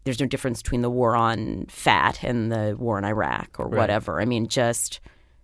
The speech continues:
Speaker 1: and I think that that's real. I think that has happened. And I think the internet is the next step. And there is,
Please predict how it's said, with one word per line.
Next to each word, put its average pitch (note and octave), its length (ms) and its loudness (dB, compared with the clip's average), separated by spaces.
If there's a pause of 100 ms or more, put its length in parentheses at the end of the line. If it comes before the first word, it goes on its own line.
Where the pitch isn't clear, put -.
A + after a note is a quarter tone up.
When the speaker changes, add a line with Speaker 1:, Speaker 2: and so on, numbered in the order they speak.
(400)
Speaker 1:
and G#3+ 100 10
I A3 80 10
think C4 220 4
that G#3+ 120 -2
that's F3 440 2
real. F#3 340 4
I E2+ 100 -2
think D3 240 -2
that C3+ 140 2
has D3+ 300 2
happened. A2 380 -6
And - 60 -6
I A2 60 -4
think B2 180 -6
the C3+ 120 -2
internet D#3 340 0
is A2+ 120 -6
the G#2 80 -8
next G#2+ 340 -4
step. - 420 -4
And B2+ 140 0
there C3 140 0
is, B2+ 440 -2